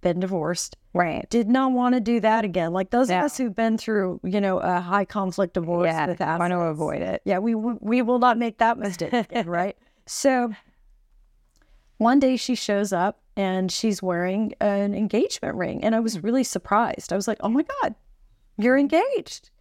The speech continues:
Speaker 1: And she confer-, she told me, confided in me that they were going to have a wedding.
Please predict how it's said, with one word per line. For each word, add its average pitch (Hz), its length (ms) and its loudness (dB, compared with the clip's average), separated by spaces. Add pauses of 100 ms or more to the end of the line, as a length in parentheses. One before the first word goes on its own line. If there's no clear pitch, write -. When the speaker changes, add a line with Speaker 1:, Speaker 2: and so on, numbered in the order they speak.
(540)
Speaker 1:
And 240 240 2
she 254 760 0 (420)
confer-, 233 580 2
she 269 460 0
told 254 340 0
me, - 160 -6
confided 226 540 0
in 175 120 0
me 165 240 -2 (100)
that 180 340 0 (600)
they 202 100 4
were 180 120 2
going 175 240 -2
to 156 60 -4
have 156 120 -4
a 156 60 -4
wedding. 202 420 2